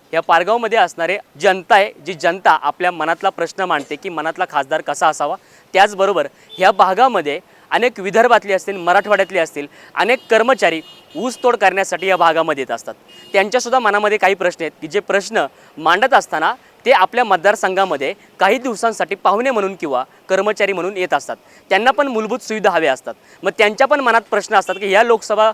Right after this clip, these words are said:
विभागाचा, शिरूर लोकसभा मतदारसंघाचा विकास झाला पाहिजे.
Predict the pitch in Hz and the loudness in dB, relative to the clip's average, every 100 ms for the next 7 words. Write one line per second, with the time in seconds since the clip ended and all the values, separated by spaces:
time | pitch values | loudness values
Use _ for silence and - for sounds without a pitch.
0 | - _ _ 160 202 233 165 135 131 _ | -2 _ _ 0 6 6 6 -2 -10 _
1 | _ - _ - 220 269 220 220 220 185 | _ -20 _ -6 0 2 2 0 2 2
2 | 170 196 180 147 131 135 _ _ 151 156 | 2 2 0 -4 -6 -10 _ _ -10 2
3 | 233 180 165 139 123 | 2 4 2 2 -2